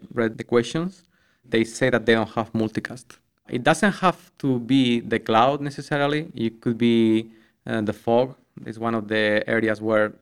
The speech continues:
you know, this is also targeting. But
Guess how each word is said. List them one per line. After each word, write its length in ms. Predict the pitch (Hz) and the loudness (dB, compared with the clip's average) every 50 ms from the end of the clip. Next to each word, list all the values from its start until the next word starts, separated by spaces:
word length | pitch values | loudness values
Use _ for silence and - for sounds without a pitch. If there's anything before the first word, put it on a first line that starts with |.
| _ _ - - | _ _ -10 -4
you 120 | 120 120 | -4 -4
know, 120 | 110 110 - | -4 -4 -6
this 240 | - 110 117 - - | -4 -6 -6 -4 -4
is 120 | 120 - - | -6 -4 -4
also 280 | 113 107 - - 107 | -4 -4 -4 -6 -4
targeting. 500 | 98 110 110 113 117 117 117 131 143 156 - _ _ _ _ _ _ _ _ _ _ | 0 0 0 2 0 -2 -4 -4 -8 -8 -12 _ _ _ _ _ _ _ _ _ _
But 280 | - 110 104 104 101 | 0 2 2 2 0